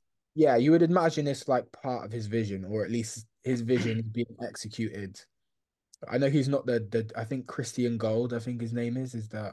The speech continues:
um, Christian Go-, I can't remember the guy's name, the, the C E O of Retexo, but, um,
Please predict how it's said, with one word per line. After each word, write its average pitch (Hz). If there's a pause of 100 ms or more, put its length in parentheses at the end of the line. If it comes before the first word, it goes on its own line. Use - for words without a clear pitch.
um, 101 (480)
Christian 160
Go-, -
I 123
can't 120
remember 120
the 113
guy's 113
name, 113
the, 104
the 104
C 110
E 110
O 107
of 98
Retexo, 98
but, 85 (720)
um, 101